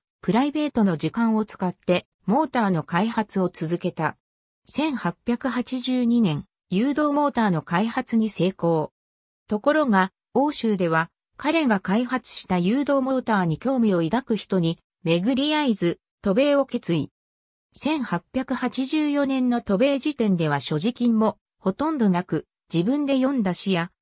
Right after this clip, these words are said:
飛行機械のアイデアに関する計算を記した書類といったようなものしか持っていない状態であっ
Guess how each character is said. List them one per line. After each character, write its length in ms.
飛 80
行 220
機 160
械 240
の 160
ア 80
イ 100
デ 160
ア 80
に 140
関 260
す 180
る 120
計 260
算 280
を 60
記 300
し 140
た 100
書 160
類 180
と 280
い 100
っ 40
た 220
よ 140
う 60
な 140
も 100
の 140
し 120
か 140
持 120
っ 40
て 160
い 120
な 160
い 100
状 240
態 220
で 160
あ 60
っ 60